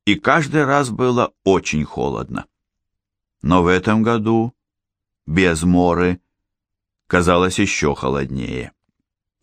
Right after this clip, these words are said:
Было двадцать четвёртое апреля, канун Дня Святого Марка.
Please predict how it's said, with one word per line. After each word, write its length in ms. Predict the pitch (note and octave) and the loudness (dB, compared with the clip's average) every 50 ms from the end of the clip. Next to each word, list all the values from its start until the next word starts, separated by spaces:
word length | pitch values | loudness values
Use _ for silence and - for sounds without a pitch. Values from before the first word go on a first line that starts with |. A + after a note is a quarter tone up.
| _ - - - - - - | _ -20 -20 -20 -16 -10 -2
Было 320 | E2 F2+ A2+ A#2+ A2+ A#2 | 2 4 4 4 4 2
двадцать 520 | A2 F2+ F2+ A#2+ C3 B2+ - - A#2+ G#2 - | 2 2 2 2 2 2 2 0 -2 -2 -2
четвёртое 640 | G#2+ G2 - F#2 G#2 G#2+ G2 - - G2 F#2+ F#2 | -4 -4 0 0 2 2 0 0 0 2 2 2
апреля, 560 | E2+ D#2 - - D2 A#1+ G#1+ G1+ G1+ - - - _ _ _ _ _ _ _ _ _ _ _ _ | 2 0 -2 -4 -4 -2 -2 -4 -4 -6 -8 -12 _ _ _ _ _ _ _ _ _ _ _ _
канун 500 | - - G2 G2 G2+ A#2 C3 C3+ A2+ F2+ | 0 2 2 4 4 4 2 2 0 0
Дня 340 | D#2 F#2 F#2 F#2+ G2 G#2 E2 | 0 2 2 4 2 2 0
Святого 560 | - - - E2+ E2 - - F2+ E2 D#2+ D#2+ | -4 -4 -2 -2 -2 0 0 0 2 2 2
Марка. 520 | D2+ D2 D2 C#2 C#2 C2 - - - - | 0 0 0 0 -2 -4 -6 -8 -12 -12